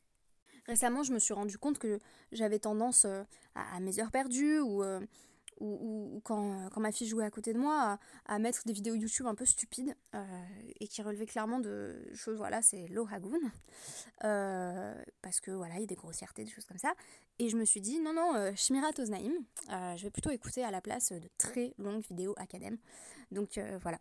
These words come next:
c'est ma manière à moi, euh, de mettre en place ce que, ce que la Gemara propose. En fait, j'ai commencé un peu avant d'avoir, euh, étudié ce DAF, mais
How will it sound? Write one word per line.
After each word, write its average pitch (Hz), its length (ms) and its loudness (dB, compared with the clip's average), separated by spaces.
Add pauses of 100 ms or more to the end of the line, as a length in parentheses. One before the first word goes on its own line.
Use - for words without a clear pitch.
c'est - 180 0
ma 226 120 6
manière 233 320 4
à 196 40 -2
moi, 208 320 2
euh, 190 240 -4
de 214 160 -4
mettre 240 260 0
en 240 60 2
place 233 420 2 (120)
ce - 160 -2
que, 214 280 -4
ce 208 140 -8
que - 80 -2
la 214 100 4
Gemara 208 400 0
propose. 240 440 -2
En 208 40 -4
fait, 196 140 -8
j'ai 190 100 -10
commencé 170 400 -6
un 190 80 -10
peu 202 160 -8
avant 180 240 -8
d'avoir, 175 300 -10
euh, 180 40 -14 (440)
étudié 196 300 -2
ce - 120 4
DAF, 202 300 0
mais 185 120 -8